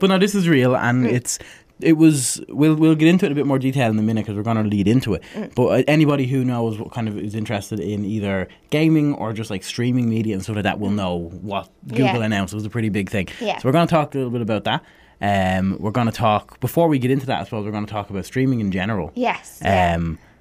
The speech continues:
Speaker 2: Taking
Speaker 1: and then
Speaker 2: over the world.
Speaker 1: Uh, completely taking over
Speaker 2: Yeah.
Speaker 1: the world. Like,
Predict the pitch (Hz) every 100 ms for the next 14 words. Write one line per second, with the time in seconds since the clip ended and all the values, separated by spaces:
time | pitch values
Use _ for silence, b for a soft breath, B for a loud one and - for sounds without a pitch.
0 | b - 98 - - 233 226 202 202 196
1 | - - _ _ 127 127 135 165 180 117
2 | 101 98 87 - 90 87 B B _ 135
3 | 147 131 -